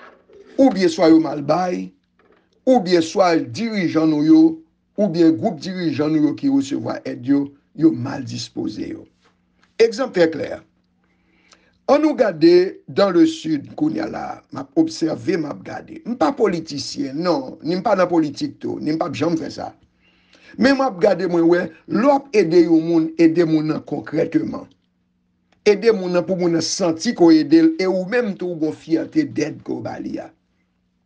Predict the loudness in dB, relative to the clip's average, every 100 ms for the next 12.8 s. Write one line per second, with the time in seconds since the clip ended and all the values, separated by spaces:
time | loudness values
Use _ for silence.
0 | _ _ _ _ _ _ _ _ -8 0
1 | 0 0 -2 0 0 -2 0 -2 2 2
2 | 2 0 -2 -2 -2 -6 _ _ 4 4
3 | 4 2 2 2 -4 -4 -6 -12 -6 -6
4 | -6 -6 -6 -2 -4 -6 -12 _ _ -4
5 | -4 -2 -2 -2 -2 -4 -4 -6 -8 0
6 | 0 0 -4 -4 -2 -2 -2 -8 -10 -12
7 | -14 -16 _ _ _ _ _ _ _ _
8 | _ _ _ _ _ _ 0 2 4 0
9 | 0 0 0 -4 -8 _ _ _ _ _
10 | _ _ _ _ -10 -2 0 2 2 0
11 | -2 -2 0 -2 -2 2 2 4 0 -4
12 | -6 -6 -8 -8 -6 -6 2 4